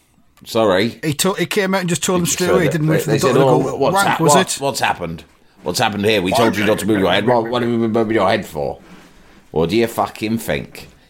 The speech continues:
Speaker 1: You've had me sitting around at home doing fuck all for the last two weeks. What do you reckon a
Speaker 2: Hmm.
Speaker 1: bloke confined to the fucking house and instructed not to move his fucking head for two weeks is most likely to do in his fifteen-minute spell of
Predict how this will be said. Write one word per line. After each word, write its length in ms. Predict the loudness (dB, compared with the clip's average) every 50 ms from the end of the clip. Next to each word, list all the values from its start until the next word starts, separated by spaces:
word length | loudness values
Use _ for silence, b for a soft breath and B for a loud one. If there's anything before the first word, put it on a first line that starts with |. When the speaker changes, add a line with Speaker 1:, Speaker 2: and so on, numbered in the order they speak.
| b -6
Speaker 1:
You've 160 | -2 0 0
had 180 | 0 0 0 -4
me 100 | -6 -4
sitting 340 | -4 -2 -2 0 0 0 0
around 340 | 0 0 0 0 0 0 0
at 140 | 0 0 0
home 340 | 0 0 0 -2 -4 -6 -8 -12 -20 -20 _ _ -2
doing 260 | 0 0 2 0 -2
fuck 360 | -2 -2 -2 -4 -4 -4 -4 -4
all 140 | -4 -4
for 140 | -4 -6 -4
the 120 | -4 -2 0
last 400 | 0 0 0 -2 -2 -6 -6 -4
two 180 | -2 -2 0
weeks. 540 | 2 0 0 0 -2 -6 -10 -10 -10 -12 b b b b b b b b b b -4
What 200 | -2 0 0 0
do 100 | 0 0
you 60 | 0
reckon 280 | 0 0 -2 -2 -2 -2
a 60 | 0
Speaker 2:
Hmm. 80 | 0 2
Speaker 1:
bloke 420 | 2 2 2 0 -4 -8 -18 -20 -20 _
confined 720 | -6 -4 -2 -2 -4 -4 -2 0 0 0 0 -2 -2 -4 -4 -6 -8 -6
to 120 | -2 -2
the 100 | -2 -2
fucking 460 | 0 -2 -4 -4 -4 -6 -4 -4 -2
house 580 | -2 -2 -2 -2 -2 -4 -4 -2 -2 -4 B B B B B B B B -2
and 140 | 0 0 2
instructed 680 | 0 0 0 0 0 0 -2 -2 -4 -8 -8 -6 -4 -2
not 220 | -2 -2 -4 -6 -6
to 100 | -4 -2
move 240 | -2 0 -2 -2 -2
his 140 | -2 -4 -4
fucking 400 | -6 -6 -8 -6 -4 -4 -2 -2
head 220 | 0 -2 -2 -4 -6
for 100 | -8 -8
two 260 | -4 -2 -2 -2 -2
weeks 320 | -2 -4 -6 -6 -10 -12 B B B B B B
is 140 | -4 -2 0
most 400 | 2 2 2 0 0 -2 -2 0
likely 480 | 0 0 0 -2 -4 -8 -8 -8 -8 -6
to 140 | -4 -4 -4
do 400 | 0 0 0 0 0 0 -4 -4
in 120 | -2 -2 -2
his 120 | -2 -4 -6
fifteen-minute 880 | -6 -6 -6 -6 -4 -4 -2 -2 0 0 0 -2 0 -2 -2 -4 -4
spell 400 | -4 -4 -2 -2 -2 0 0 0
of 180 | -2 -2 -4